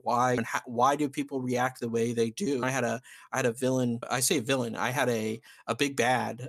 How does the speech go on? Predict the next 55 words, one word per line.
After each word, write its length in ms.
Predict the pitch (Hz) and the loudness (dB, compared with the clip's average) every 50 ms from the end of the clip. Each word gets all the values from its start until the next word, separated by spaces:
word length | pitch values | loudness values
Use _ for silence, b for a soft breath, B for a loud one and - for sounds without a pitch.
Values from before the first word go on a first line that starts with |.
| - _ - | -12 _ -4
or 80 | 120 | -4
at 60 | 117 | -4
least 180 | 120 123 120 - | -2 -2 -2 -2
he 60 | 120 | 2
was 100 | 117 - | 4 4
set 200 | - - 147 131 | 4 4 4 4
up 220 | 131 139 143 - 117 | 2 2 0 0 -2
as 140 | 107 - | -6 -6
a 20 | 113 | -8
big 220 | 107 107 104 - | -10 -10 -12 -10
bad 260 | - 110 104 101 110 - _ B B B B B B - | -8 -8 -8 -8 -10 -14 _ B B B B B B -4
in 120 | 120 117 | -2 -2
a 80 | 113 113 | -2 -2
recent 640 | 113 120 127 123 - - 127 113 113 - - - - - | -2 -2 2 2 2 4 2 0 0 -2 -2 -4 -4 -4
kind 120 | - 113 | -6 -6
of 100 | 107 110 - | -6 -4 -2
arc. 380 | - 127 117 101 - - - - B B B B _ _ - | 0 0 0 0 -2 -8 -16 -20 B B B B _ _ -4
It 60 | 117 | -2
was 160 | 113 113 113 | -2 0 0
a 40 | 113 | 0
multi-adventure 1080 | 113 117 120 117 117 117 - - 113 110 110 107 113 113 113 107 - - 113 113 104 - | 0 2 0 0 0 0 -2 -2 -4 -4 -6 -6 -6 -6 -6 -6 -6 -6 -8 -8 -8 -4
arc. 300 | - 104 110 107 110 - B B B B B _ _ - | -2 -2 -2 -2 -2 -6 B B B B B _ _ -4
And, 560 | 135 135 131 127 127 127 127 127 123 120 - - _ _ _ _ _ _ _ _ _ _ _ - | -2 0 2 2 2 2 2 2 0 -2 -4 -8 _ _ _ _ _ _ _ _ _ _ _ -2
and 120 | 143 160 | 0 2
I 120 | 170 202 | 2 2
didn't 240 | 208 254 240 202 - | 2 2 0 -2 0
have 200 | - 175 190 202 | 0 0 0 0
a 60 | 190 | 0
motivation 500 | 170 151 139 135 131 127 123 117 - 139 | 0 0 0 0 -2 -2 -4 -4 -4 -6
for 220 | 123 - 131 123 131 | -6 -2 -2 0 0
him 120 | 127 120 | 0 0
when 140 | 120 127 123 | 0 0 0
I, 320 | 120 117 113 113 113 110 110 120 | 0 0 0 -2 -2 -4 -4 -2
when 120 | 123 123 | -2 -2
his 220 | 131 147 131 127 | 0 0 -2 0
name 360 | 127 131 127 139 139 139 139 135 | 0 0 2 2 2 2 0 0
was 260 | 127 117 110 - - - | 0 -2 -2 -4 -6 -4
mentioned 600 | 113 117 127 120 123 - - 120 110 110 110 110 | -4 -2 -2 -2 -2 -4 -4 -4 -6 -6 -6 -6
in 80 | 110 | -6
the, 120 | 110 113 113 - | -8 -8 -8 -8
the, 160 | - 113 - - - - | -10 -10 -10 -10 -14 -14
the 60 | - | -12
first 260 | 113 - 127 117 - - | -8 -6 -6 -4 -4 -2
time 240 | - 113 110 110 | -2 -2 -2 -2
his 140 | 110 107 - | -4 -6 -6
name 180 | 107 107 117 123 | -6 -6 -6 -8
came 180 | 127 - - | -8 -8 -10
up. 140 | 90 - - _ B B B B B B B | -10 -10 -14 _ B B B B B B B
It 60 | 143 | -2
was, 200 | 151 175 180 175 | 0 2 2 2
he 60 | - 202 | 0 0
was 140 | 202 180 | 0 2
just 180 | 165 175 165 - | 2 4 4 4
an 80 | 165 139 | 4 4
idea 640 | 131 117 113 117 - 131 123 113 85 110 117 127 | 2 0 0 0 -2 0 0 0 -2 -4 -6 -10